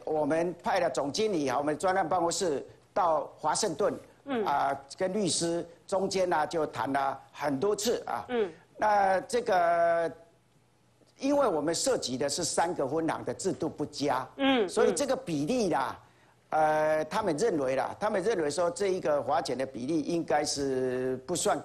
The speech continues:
Speaker 1: 高，因为他们认为说很多的厂商啊，很多的这个金融机构，他们被罚的时候，差不多都是，呃，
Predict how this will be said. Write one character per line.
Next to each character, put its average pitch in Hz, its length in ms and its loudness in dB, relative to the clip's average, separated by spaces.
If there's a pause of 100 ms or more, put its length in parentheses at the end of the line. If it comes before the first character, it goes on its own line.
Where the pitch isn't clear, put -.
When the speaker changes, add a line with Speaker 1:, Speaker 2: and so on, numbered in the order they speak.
Speaker 1:
高， 170 400 0
因 190 120 -2
为 202 120 2
他 226 160 -2
们 185 160 0
认 240 160 2
为 151 120 0
说 180 240 0 (380)
很 165 240 -2
多 240 200 2
的 190 280 0
厂 139 320 -6
商 180 320 0
啊， 151 160 0
很 170 180 -2
多 240 220 2
的 208 140 0
这 202 120 -2
个 170 140 0
金 202 180 -2
融 160 160 2
机 190 140 -4
构， 170 180 0
他 185 120 0
们 170 100 -4
被 185 160 -2
罚 127 180 0
的 135 80 -2
时 156 120 -4
候， 147 120 2
差 170 160 -4
不 180 120 -4
多 185 180 0
都 185 180 -2
是， 170 320 -2 (560)
呃， 147 300 2